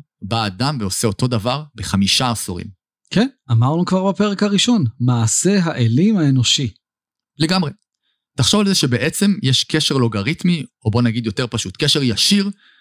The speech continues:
Speaker 1: בין כמה פחמן נפלט לאטמוספירה לכמה אנחנו מתחממים. אוקיי? כלומר, קשר ישיר בין כמות פליטות גזי החממה לכמה רע יהיה לנו. ואם נקשר את זה למעשה האלים האנושי, כמו שאמרת, אז תחשוב שאתה ואני, ובעצם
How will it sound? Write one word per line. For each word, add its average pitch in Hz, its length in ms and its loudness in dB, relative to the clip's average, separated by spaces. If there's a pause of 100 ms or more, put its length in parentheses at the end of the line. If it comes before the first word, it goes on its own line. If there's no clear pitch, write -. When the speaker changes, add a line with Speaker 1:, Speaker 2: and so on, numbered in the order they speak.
(160)
Speaker 1:
בין 113 160 0
כמה 170 240 -2
פחמן 131 400 -2
נפלט 127 420 -4
לאטמוספירה 120 600 -2 (460)
לכמה 139 260 -2
אנחנו 135 200 -4
מתחממים. 113 480 0 (720)
אוקיי? 202 300 2
כלומר, 117 340 0 (160)
קשר 170 280 0
ישיר 131 400 2
בין 113 140 -2
כמות 127 340 0
פליטות 120 360 -2
גזי 113 220 -2
החממה 107 460 0 (400)
לכמה 151 400 -2
רע 123 180 0
יהיה 110 160 0
לנו. 90 200 -4 (680)
ואם 160 260 2
נקשר 170 480 0
את 156 60 -4
זה 127 100 0
למעשה 104 440 0
האלים 113 260 0
האנושי, 101 360 0
כמו 139 140 -4
שאמרת, 147 400 -2 (500)
אז 104 120 -2
תחשוב 143 320 0
שאתה 113 500 -2
ואני, 95 340 -4 (540)
ובעצם 117 340 0